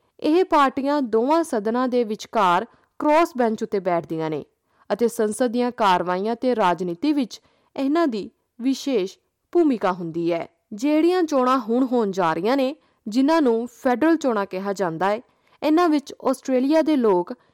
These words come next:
ਹੇਠਲੇ ਸਦਨ ਦੇ ਡੇਢ ਸੌ ਮੈਂਬਰਾਂ ਨੂੰ ਚੁਣਨ ਦੇ ਲਈ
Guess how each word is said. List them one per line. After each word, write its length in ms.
ਹੇਠਲੇ 440
ਸਦਨ 400
ਦੇ 260
ਡੇਢ 380
ਸੌ 260
ਮੈਂਬਰਾਂ 500
ਨੂੰ 140
ਚੁਣਨ 400
ਦੇ 100
ਲਈ 240